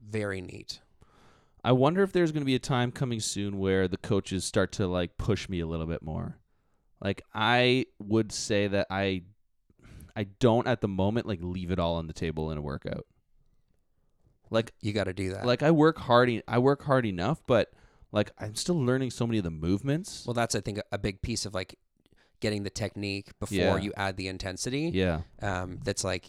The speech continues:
Speaker 1: you scale a movement to a, a version that's for you, but you're still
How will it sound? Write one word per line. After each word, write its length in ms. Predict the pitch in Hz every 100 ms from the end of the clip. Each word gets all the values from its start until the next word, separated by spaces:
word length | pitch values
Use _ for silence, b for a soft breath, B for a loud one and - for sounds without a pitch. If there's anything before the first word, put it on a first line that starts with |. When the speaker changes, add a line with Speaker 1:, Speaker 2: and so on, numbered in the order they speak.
| -
Speaker 1:
you 120 | 101
scale 300 | 98 - 104
a 60 | 101
movement 560 | 110 101 104 95 - -
to 220 | 110 95
a, 200 | 90 92 -
a 80 |
version 340 | 107 110 98 98
that's 240 | 92 -
for 200 | - 101
you, 440 | 98 143 123 104 - b b b -
but 140 | -
you're 80 | 104
still 560 | - - 110 98 98